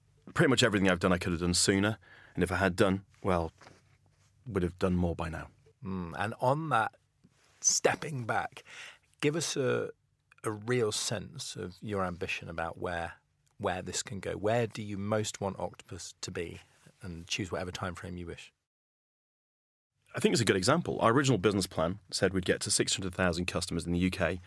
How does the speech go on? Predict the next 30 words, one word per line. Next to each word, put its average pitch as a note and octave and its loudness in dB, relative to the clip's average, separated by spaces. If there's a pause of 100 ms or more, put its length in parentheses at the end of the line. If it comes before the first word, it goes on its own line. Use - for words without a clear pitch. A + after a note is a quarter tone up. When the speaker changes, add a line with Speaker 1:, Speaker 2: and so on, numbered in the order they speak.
(400)
Speaker 1:
by F2+ 6
the F#2+ 6
end F#2 4
of F2+ 0
twenty - 0
twenty-one. D#2+ -4 (840)
And F#2 2
we're F#2 6
at - -2
one A2 4
point - -2
three F#2+ 4
million, F2+ 4 (720)
uh, F2+ -4 (680)
during F#2 4
twenty F2 -2
nineteen. E2 -2 (680)
Uh, - -8 (640)
and A#2 6
I A2 4
think, C#3 2 (140)
um, E2 0 (140)
what A2+ 4
I A2 4
realised G2+ 4
was E2 0 (180)
I - 2
was F#2+ 2
letting G2 4
the F2 4